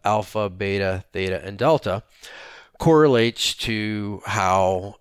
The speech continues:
someone is taking in the world and functioning in the world. And they've come to find out they use it to treat, uh, with, uh, stroke patients, to, you know, autism, stroke patients,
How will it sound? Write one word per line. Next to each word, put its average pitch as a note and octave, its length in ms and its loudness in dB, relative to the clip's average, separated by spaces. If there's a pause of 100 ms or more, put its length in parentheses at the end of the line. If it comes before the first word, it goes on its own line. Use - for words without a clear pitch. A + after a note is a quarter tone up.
(180)
someone G#2+ 680 -2
is G2+ 200 -6
taking G#2 300 -4
in G2+ 80 -6
the G#2 80 -6
world F#2+ 500 -4
and G2+ 220 -8
functioning A#2+ 460 -6
in F#2 120 -10
the E2+ 80 -12
world. D2 300 -14 (760)
And A2 500 2
they've G#2 160 -2
come A#2 160 -4
to G#2+ 80 -8
find G#2 240 -2
out A#2+ 220 2
they A2 80 -2
use G#2 220 -6
it F2 260 -20 (260)
to A2+ 120 -6
treat, G#2+ 500 -6
uh, A2 60 -2
with, G2+ 220 -6
uh, F2 240 -4
stroke C3 320 -4
patients, A#2 840 -2
to, A2+ 300 -6
you A#2 140 -2
know, G2+ 80 -2
autism, B2+ 500 0
stroke A#2+ 320 -4
patients, A2+ 580 -4